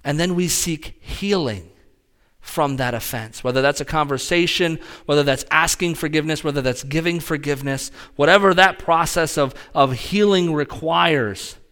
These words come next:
If, if you're in this place this morning or you're watching and, and you're feeling like, "Man, this is,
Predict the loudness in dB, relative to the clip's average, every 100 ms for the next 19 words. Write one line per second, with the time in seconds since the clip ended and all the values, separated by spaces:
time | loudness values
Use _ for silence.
0 | _ _ _ _ -8 -6 -2 -2 0 0
1 | 2 2 0 -2 -4 -6 -4 -6 -4 -2
2 | 0 0 0 0 0 0 0 0 -4 -4
3 | -4 -4 -2 -2 0 0 2 0 0 2
4 | 2 -2 -12 -18 -20 -4 6 6 6 4
5 | 4 4 -2 -6